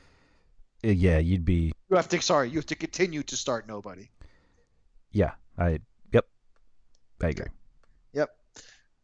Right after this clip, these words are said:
Speaker 2: That's a team that could use some,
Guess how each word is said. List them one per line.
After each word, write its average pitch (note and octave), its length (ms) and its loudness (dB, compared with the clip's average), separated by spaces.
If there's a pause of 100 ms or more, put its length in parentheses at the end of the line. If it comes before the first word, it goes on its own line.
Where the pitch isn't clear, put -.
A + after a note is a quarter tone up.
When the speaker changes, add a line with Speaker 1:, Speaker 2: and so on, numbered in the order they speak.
(140)
Speaker 2:
That's D3+ 240 2
a - 40 -8
team D3+ 300 -4
that C3+ 160 -4
could B2 120 -10
use C3 540 -4 (100)
some, A#2 720 -4